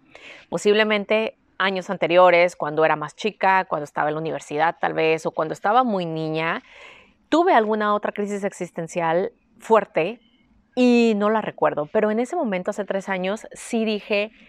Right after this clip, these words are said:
"Ya", o sea, como que tiro la toalla a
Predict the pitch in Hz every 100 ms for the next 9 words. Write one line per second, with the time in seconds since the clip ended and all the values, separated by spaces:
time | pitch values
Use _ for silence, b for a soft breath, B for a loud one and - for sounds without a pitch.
0 | b b _ - 165 180 185 139 - 180
1 | 175 196 175 180 180 175 - _ _ _
2 | - 190 185 180 180 - 269 339 302 208
3 | 196 196 202 202 202 208 247 294 - _
4 | - 165